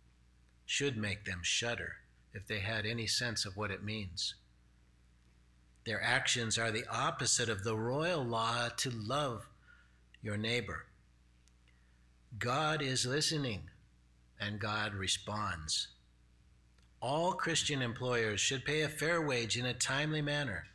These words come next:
Our testimony is affected by how we treat our employees. Knowing that we claim to be Christian means they believe we represent Jesus,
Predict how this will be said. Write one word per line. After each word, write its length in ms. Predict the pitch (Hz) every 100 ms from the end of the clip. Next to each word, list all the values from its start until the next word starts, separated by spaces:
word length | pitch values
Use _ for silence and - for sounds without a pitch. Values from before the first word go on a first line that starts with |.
| - - - - - - - -
Our 100 | 127
testimony 920 | 127 185 226 - 180 135 110 90 98
is 200 | - 143
affected 600 | 165 160 - 196 - 104 - - - - - - - -
by 140 | - 127
how 320 | 123 139 156
we 140 | 165
treat 320 | 160 - 127 123
our 160 | 123
employees. 800 | 131 131 170 190 175 87 - - - - - - - - - - - - -
Knowing 440 | 117 120 165 196 143
that 180 | 127
we 80 | 123
claim 360 | 120 135 147 156
to 60 | 127
be 120 | 123
Christian 560 | - 165 185 - 123
means 320 | 123 143 151 -
they 200 | 147 156
believe 440 | 147 143 165 175
we 160 | 143 147
represent 640 | 127 131 147 131 147 151
Jesus, 640 | 151 151 202 - - -